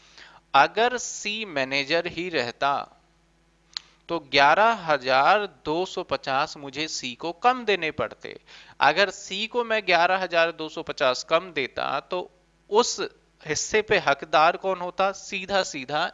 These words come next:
ए और B। Now अब हम सबसे पहले क्या करेंगे भाई, इसमें से माइनस करेंगे ग्यारह दो सौ पचास, यहाँ प्लस करेंगे और ऊपर भी प्लस करेंगे, थोड़ा मिस्टेक है वो।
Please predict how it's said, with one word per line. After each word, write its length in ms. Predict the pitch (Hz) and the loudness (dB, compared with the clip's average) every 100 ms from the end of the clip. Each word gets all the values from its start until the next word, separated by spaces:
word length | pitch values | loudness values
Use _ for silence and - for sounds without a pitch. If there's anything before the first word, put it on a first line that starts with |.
| - | -6
ए 200 | 139 139 - | -8 -8 -8
और 180 | 147 151 | -8 -6
B। 280 | 196 220 220 _ _ _ _ _ _ _ _ _ _ _ - - _ 160 | -6 -6 -10 _ _ _ _ _ _ _ _ _ _ _ -20 -20 _ 2
Now 360 | 170 214 233 202 | 4 6 2 2
अब 140 | 202 | 0
हम 280 | 208 214 220 | 2 -2 -2
सबसे 320 | 214 - 220 | -8 -4 -4
पहले 280 | 214 208 208 | -2 0 0
क्या 200 | 208 190 | 2 2
करेंगे 420 | 196 190 185 185 | 2 -4 -4 -10
भाई, 140 | 151 180 _ _ _ _ _ _ _ _ _ _ - | -6 -6 _ _ _ _ _ _ _ _ _ _ -12
इसमें 360 | 135 - 156 | -12 -12 -16
से 120 | 160 151 | -16 -12
माइनस 320 | 123 123 - | -12 -12 -14
करेंगे 380 | 127 117 117 117 | -14 -14 -14 -14
ग्यारह 340 | 107 107 117 123 | -12 -10 -10 -12
दो 200 | - - | -14 -18
सौ 140 | - | -20
पचास, 680 | - - - - 160 - _ _ _ _ _ _ _ _ _ _ _ _ _ _ _ _ _ | -20 -18 -18 -20 -20 -20 _ _ _ _ _ _ _ _ _ _ _ _ _ _ _ _ _
यहाँ 360 | 139 127 131 147 _ | -10 -8 -6 -8 _
प्लस 280 | 127 120 - | -12 -12 -12
करेंगे 440 | - - - 131 | -16 -14 -14 -18
और 180 | - 139 | -12 -12
ऊपर 280 | 127 113 113 | -12 -14 -14
भी 120 | 113 | -14
प्लस 260 | - 98 - | -16 -16 -14
करेंगे, 300 | - - - _ - | -18 -20 -20 _ -12
थोड़ा 160 | 127 131 | -6 -6
मिस्टेक 480 | 120 - 127 123 | -8 -10 -10 -10
है 100 | - | -12
वो। 140 | 156 | -18